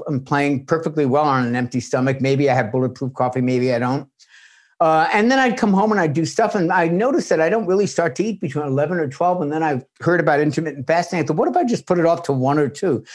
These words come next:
So really, basically, I started doing it by accident, realizing this is not bad at all.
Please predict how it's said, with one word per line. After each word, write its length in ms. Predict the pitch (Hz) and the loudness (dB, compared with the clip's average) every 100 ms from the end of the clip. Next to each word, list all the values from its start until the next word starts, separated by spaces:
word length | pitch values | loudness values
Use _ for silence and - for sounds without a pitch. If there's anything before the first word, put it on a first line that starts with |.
| - | -16
So 180 | - 208 | -2 2
really, 380 | 185 214 294 269 | 2 2 2 2
basically, 600 | 156 190 254 247 151 143 | 2 2 2 0 2 4
I 100 | 139 | 2
started 460 | 156 - 190 156 135 | 2 2 2 2 2
doing 280 | 160 175 | 2 2
it 200 | 160 127 | 2 2
by 160 | 143 131 | 2 4
accident, 640 | 139 226 - 120 92 110 - _ _ - | 4 0 -2 -2 -2 -6 -14 _ _ -2
realizing 760 | 185 247 233 156 160 156 160 160 | 2 4 2 2 2 0 -2 -4
this 240 | 214 214 | -6 -4
is 100 | 214 | -2
not 220 | 160 135 | 0 2
bad 180 | 147 127 | 2 2
at 100 | 120 | 2
all. 520 | 143 165 110 139 180 | 2 2 2 -2 -6